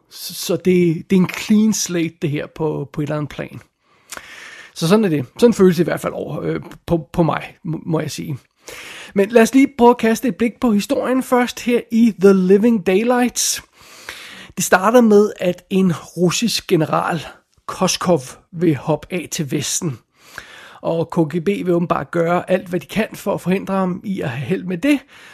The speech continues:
Så, øh, Koskov har s-, har specifikt bedt om James Bonds beskyttelse, når han skal hoppe af. Og, øh, da selve afhoppet skal foregå, så, øh, er der ganske rigtigt en snigskytte, der prøver at stoppe Koskov,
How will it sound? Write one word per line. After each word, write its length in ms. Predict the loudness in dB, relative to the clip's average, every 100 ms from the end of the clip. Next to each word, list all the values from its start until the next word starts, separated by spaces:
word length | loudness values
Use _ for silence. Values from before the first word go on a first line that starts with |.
| _
Så, 400 | -8 -2 2 4
øh, 240 | 4 4 0 _ -6
Koskov 520 | -2 -2 -2 -4 -2
har 140 | -4
s-, 240 | -4 -10 -10
har 120 | -8
specifikt 800 | -8 -2 -2 0 -4 -2 -4 _ -18 -14 -4
bedt 320 | -4 -4 -10
om 240 | -2 0 0 -2
James 300 | -2 -2 -8
Bonds 440 | -4 -2 -4 -6
beskyttelse, 800 | -8 -8 -4 -2 -4 -8 -8 -8 -12 -20 -20 _ _
når 200 | -6 -4
han 160 | -2 -4
skal 180 | -4 -6
hoppe 240 | -6 -6
af. 180 | -10 -10 _ _ _ _ _ -20 -20 -20 -20 -20 -14 2
Og, 320 | 2 4 0
øh, 160 | -2 -2
da 80 | -2
selve 460 | 4 4 4 -2 0
afhoppet 540 | 2 4 4 0 2 -2
skal 140 | -2
foregå, 560 | 0 4 4 6 4 4 -8
så, 400 | -12 -2 0 2
øh, 240 | 2 0 0
er 100 | 0
der 80 | 0
ganske 420 | 0 -2 0 -2
rigtigt 340 | -2 -2 -6
en 60 | -8
snigskytte, 640 | -4 -2 -2 -2 -2 -2 -4
der 140 | -8
prøver 480 | -8 -4 -2 0 -2
at 120 | -4
stoppe 440 | -8 -4 -6 -6
Koskov, 600 | -12 -8 -10 -8 -8 -8